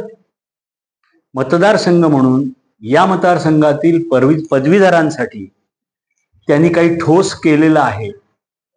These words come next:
असं काही दिसत नाहीये. आणि हाच एक मुद्दा पुढे घेऊन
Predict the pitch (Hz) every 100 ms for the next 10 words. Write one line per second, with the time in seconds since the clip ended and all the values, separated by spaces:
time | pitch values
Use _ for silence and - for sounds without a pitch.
0 | _ _ _ _ _ 127 156 147 139 -
1 | - _ _ _ _ 131 127 123 110 113
2 | 107 95 87 92 _ _ _ _ _ _
3 | _ _ _ _ _ _ _ _ 143 165
4 | - 185 208 - - - _ _ _ 165
5 | 175 160 147 139 156 160 - - - _
6 | _ 139 151 151 139 120 117 135